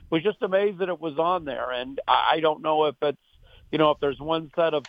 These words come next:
comments and the race caller, not race caller, but race charter just has that autonomy, or if there's anybody that proofreads that, or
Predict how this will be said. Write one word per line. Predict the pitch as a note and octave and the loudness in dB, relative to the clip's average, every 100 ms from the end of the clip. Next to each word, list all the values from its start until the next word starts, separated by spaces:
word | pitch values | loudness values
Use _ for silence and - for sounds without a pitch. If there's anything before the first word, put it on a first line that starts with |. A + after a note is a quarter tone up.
| - | 0
comments | D#3 D#3+ E3 E3 E3 - | 2 2 -2 -4 -4 -4
and | C#3+ | -4
the | D3 | 0
race | C#3+ D3+ D3 | 2 0 -2
caller, | D3+ D3 D3+ D3+ D3 - - - | 0 2 2 0 -4 -14 -20 0
not | D#3+ E3 D#3 | 2 2 0
race | D#3+ - | 0 -2
caller, | E3 D3+ D3+ | 2 2 2
but | C#3+ C3+ | 0 0
race | D3 D#3 - | 0 0 -4
charter | E3+ E3 E3 D#3 | 0 2 2 -4
just | C#3+ C#3 - | -6 -6 -2
has | D3 D3 C3 | 2 2 2
that | C#3+ C#3+ | 0 2
autonomy, | C#3 - C#3 D3+ D#3+ E3 E3+ E3 | 2 0 0 0 0 -4 0 2
or | C#3+ C3 A#2+ - - _ | 4 2 -2 -10 -18 _
if | D3 | -2
there's | D#3 C#3+ D3+ | 0 0 -2
anybody | D#3 D3 D3+ D#3 | -2 0 0 2
that | C#3+ C3+ | 0 -2
proofreads | D3+ D#3 - D#3+ D#3+ C#3+ | -2 -4 -2 -2 -2 2
that, | D#3+ D#3+ F3 D#3+ | 4 4 2 2
or | C#3+ C3+ C3 C3+ | 2 2 0 -2